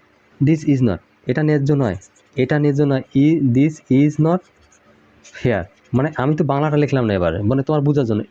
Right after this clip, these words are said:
"এটি কি আপনার বাইক?" Is, is this, is this your bike? এটি কি আপনার বাইক? দেখো,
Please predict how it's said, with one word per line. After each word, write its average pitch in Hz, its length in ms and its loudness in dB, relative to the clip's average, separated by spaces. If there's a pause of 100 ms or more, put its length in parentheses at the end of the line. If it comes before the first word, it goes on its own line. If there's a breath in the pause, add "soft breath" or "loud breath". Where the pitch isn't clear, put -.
"এটি 131 180 0
কি - 140 -2
আপনার 151 420 0
বাইক?" 175 220 0 (920)
Is, 151 260 2 (920)
is 143 200 4 (160)
this, 180 200 0 (1040)
is 139 180 4 (140)
this 160 200 0
your 151 260 2
bike? 208 260 0 (2000)
এটি 120 160 0
কি 151 140 -4
আপনার 151 340 0
বাইক? 151 220 0 (500)
দেখো, 104 280 -2